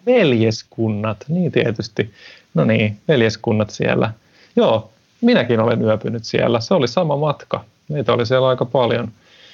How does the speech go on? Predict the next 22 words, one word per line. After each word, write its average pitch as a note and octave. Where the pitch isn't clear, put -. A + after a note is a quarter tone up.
paljon D3+
yöpymässä B2+
siellä. A2+
Ja A#2
siellähän, C3
tota, C#3+
ö, B2
jos B2
joku C3
kaivelee A#2
näitä A#2
kuvia A#2+
esiin A#2+
itselleen, A#2
niin, A#2
niin A#2+
siinä B2+
on A2+
tosiaan A#2
hyvinkin C3
selkeästi A#2
semmosia A2+